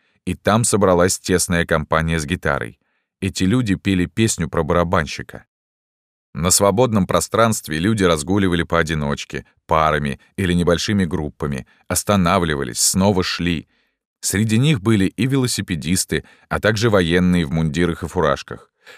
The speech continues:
Женщин было меньше, чем мужчин. Но, глядя на них, можно было скорее сообразить, что они принадлежат разным эпохам.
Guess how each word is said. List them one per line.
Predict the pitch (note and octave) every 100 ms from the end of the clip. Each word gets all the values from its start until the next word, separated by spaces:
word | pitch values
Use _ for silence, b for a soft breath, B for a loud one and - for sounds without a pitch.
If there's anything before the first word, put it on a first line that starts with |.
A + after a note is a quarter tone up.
| B
Женщин | - F#2 A#2+ A2 G#2
было | G#2
меньше, | A2+ B2+ F2 D2+
чем | C2+ C#2
мужчин. | C#2 C#2+ - - - _ _ _ _ -
Но, | D#2+
глядя | C#2+ F#2 F2
на | E2+ D#2+
них, | F#2 B2 - _ _ -
можно | D#2 E2 E2+
было | D#2 D#2
скорее | D2 - E2+ F#2
сообразить, | E2+ D#2+ C#2+ D#2 D2+ F#2+
что | - D#2+
они | D2+ E2 D#2+ b b b
принадлежат | F2+ E2+ E2+ D2+ E2+ D#2 E2+ -
разным | F2+ E2 D2 D#2+ F#2
эпохам. | - D2 - -